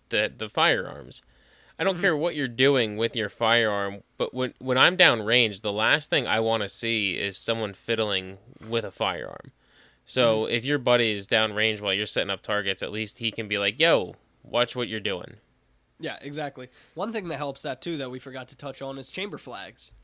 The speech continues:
Speaker 1: Chamber flags.
Speaker 2: That's one
Speaker 1: That's
Speaker 2: thing.
Speaker 1: an
Speaker 2: Yep, I always keep those in my bag. Just,
Speaker 1: Yeah,
Speaker 2: you know,
Speaker 1: ever since C M P
Speaker 2: especially dealing
Speaker 1: shooting.
Speaker 2: with, like, A Ks and stuff like that that don't, r-, well, they're not supposed to hold open. You know, you pop one in the chamber so that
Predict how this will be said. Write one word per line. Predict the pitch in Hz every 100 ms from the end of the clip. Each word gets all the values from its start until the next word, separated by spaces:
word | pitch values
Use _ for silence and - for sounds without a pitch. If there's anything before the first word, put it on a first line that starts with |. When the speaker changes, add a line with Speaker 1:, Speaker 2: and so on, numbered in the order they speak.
| -
Speaker 1:
Chamber | - 107 104
flags. | 107 92 92
Speaker 2:
That's | 113 117
one | 120
Speaker 1:
That's | 90
Speaker 2:
thing. | -
Speaker 1:
an | _
Speaker 2:
Yep, | 139 147 _ -
I | 131
always | - 147 147 131
keep | - 135 -
those | 131 120
in | 127
my | 117
bag. | 117 117 117 - _
Just, | 151 147
Speaker 1:
Yeah, | 175 123
Speaker 2:
you |
know, | 123
Speaker 1:
ever | 135
since | 147 147 -
C | 131
M |
P |
Speaker 2:
especially | - 247 123
dealing | 196
Speaker 1:
shooting. | 190
Speaker 2:
with, | 175 175
like, | 143
A | - 156
Ks | 156 151 156 139
and | 120
stuff | - 127 -
like | 123 120
that | 127 123
that | 120
don't, | 139 131 -
r-, | 127 127 _ _
well, | 151 123 - _
they're | 165
not | 151 143
supposed | - 117 147 139
to | 110
hold | - 139 127
open. | 131 127 117 120 _ _ _ _ _ _
You | 139
know, | 123
you | 127 123 _
pop | 151 139 -
one | 135 131
in |
the | 120
chamber | 147 131 120
so | -
that | 123 117